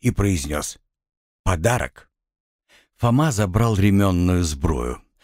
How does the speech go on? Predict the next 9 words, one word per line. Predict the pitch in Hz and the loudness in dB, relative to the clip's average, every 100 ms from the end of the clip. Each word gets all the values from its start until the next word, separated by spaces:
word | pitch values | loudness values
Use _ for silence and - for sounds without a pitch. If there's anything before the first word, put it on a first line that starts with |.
| - | -8
надел | 85 80 73 80 | -2 0 2 0
нагрудник, | 71 82 73 151 135 131 - - - | 0 -2 0 0 2 0 -2 -10 0
нацепил | 139 - 151 175 170 | 0 0 -2 2 2
ремень | 120 113 117 113 - | 2 2 2 0 -2
убийцы | 98 104 165 135 - | -2 0 -2 -2 -2
в | 98 82 | 0 2
ножны | 214 254 98 110 | 2 0 -2 -2
под | - 69 | -2 -4
мышками, | 76 76 - 76 69 | -4 -6 -6 -10 -12